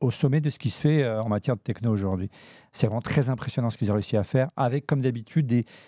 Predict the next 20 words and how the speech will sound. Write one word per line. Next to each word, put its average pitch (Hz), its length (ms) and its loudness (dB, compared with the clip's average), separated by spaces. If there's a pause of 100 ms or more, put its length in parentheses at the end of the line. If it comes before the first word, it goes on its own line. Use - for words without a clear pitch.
(160)
des - 60 2
matériaux 127 340 2
très 160 220 2
nobles, 175 280 4
hein, 135 80 0
qui - 140 -12
sont 120 200 0
le 120 100 4
verre 127 260 2
et 120 80 -2
l'aluminium, 123 640 2
donc 110 140 -4
ce - 40 -20
qui 101 360 -2
rajoute 107 340 -2
un 117 80 0
petit 107 160 -6
peu 120 140 0
du 104 100 -2
poids. 160 300 -2